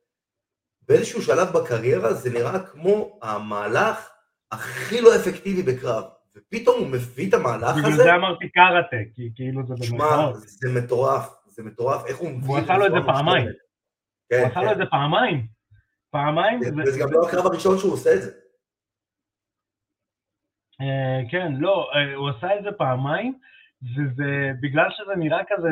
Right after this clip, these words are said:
Speaker 2: כמו של, אה, שוב, זה טכניקה והכל, אני לא, אני אומר את זה בתור צופה, זה נראה כמו של ילדים קטנים, כאילו, אתה עושה את זה בשכונה.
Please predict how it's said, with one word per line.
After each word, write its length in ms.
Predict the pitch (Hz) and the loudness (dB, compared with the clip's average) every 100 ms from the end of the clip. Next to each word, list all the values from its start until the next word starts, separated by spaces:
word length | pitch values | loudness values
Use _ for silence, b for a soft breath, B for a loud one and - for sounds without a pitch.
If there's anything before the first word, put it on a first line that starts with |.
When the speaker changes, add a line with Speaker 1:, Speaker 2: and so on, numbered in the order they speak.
| 151 | -2
Speaker 2:
כמו 200 | 156 175 | -4 -6
של, 220 | 170 190 160 | -6 -4 -2
אה, 360 | 147 143 135 127 120 _ _ _ _ | -2 -2 -6 -10 -12 _ _ _ _
שוב, 380 | - 151 139 110 - - 104 | -6 -2 -2 -4 -10 -18 -8
זה 60 | 113 - | -8 -2
טכניקה 480 | 156 - 139 123 110 | -2 -2 -4 -4 -2
והכל, 400 | 107 110 165 143 | -4 -2 0 0
אני 180 | 107 104 | -2 -4
לא, 340 | 120 143 135 123 | -4 -2 -2 -2
אני 120 | 131 | -2
אומר 260 | 127 139 143 | -4 -4 -4
את 40 | |
זה 60 | 131 127 | -6 -8
בתור 280 | 123 139 131 | -10 -12 -10
צופה, 200 | 131 - 165 | -6 0 0
זה 80 | 120 | 0
נראה 200 | 147 151 170 | 0 2 2
כמו 180 | 170 170 | 0 -2
של 160 | 170 165 | -2 -2
ילדים 420 | 143 131 135 160 | 0 0 -2 -6
קטנים, 400 | - 127 156 147 | -6 -6 -4 -6
כאילו, 200 | - 127 | -8 -12
אתה 100 | 123 | -8
עושה 160 | 123 151 | -8 -4
את 80 | 147 | -6
זה 80 | 143 | -6
בשכונה. 480 | 135 - 135 160 | -8 -8 -2 0